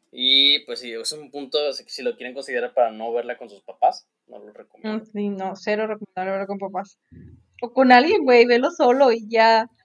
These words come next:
Speaker 2: De verdad
Speaker 1: Sí,
Speaker 2: es, es
Speaker 1: ajá.
Speaker 2: muy incómodo.
Speaker 1: Porque también, o sea,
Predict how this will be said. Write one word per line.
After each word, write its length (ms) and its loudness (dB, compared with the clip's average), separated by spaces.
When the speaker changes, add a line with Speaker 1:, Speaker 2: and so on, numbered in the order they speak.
Speaker 2:
De 120 -6
verdad 280 0
Speaker 1:
Sí, 120 4
Speaker 2:
es, 100 2
es 100 4
Speaker 1:
ajá. 380 0
Speaker 2:
muy 180 -2
incómodo. 640 -6
Speaker 1:
Porque 280 -14
también, 360 0
o 80 -12
sea, 280 0